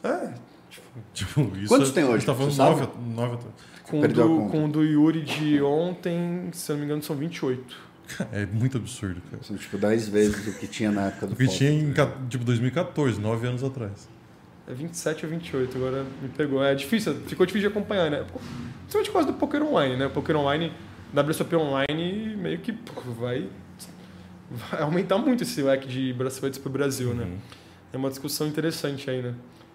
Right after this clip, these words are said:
Speaker 1: Dos braceletes online.
Speaker 3: Tem, tem.
Speaker 2: Qual que é a tua opinião sobre isso?
Speaker 1: Cara, eu acho que é uma coisa que veio pra ficar.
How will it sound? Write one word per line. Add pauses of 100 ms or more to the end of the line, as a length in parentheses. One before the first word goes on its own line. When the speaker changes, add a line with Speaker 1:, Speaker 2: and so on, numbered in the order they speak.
(180)
Speaker 1:
Dos
braceletes
online.
Speaker 3:
Tem,
tem.
Speaker 2:
Qual
que
é
a
tua
opinião
sobre
isso? (380)
Speaker 1:
Cara, (160)
eu
acho
que (380)
é
uma
coisa
que
veio
pra
ficar.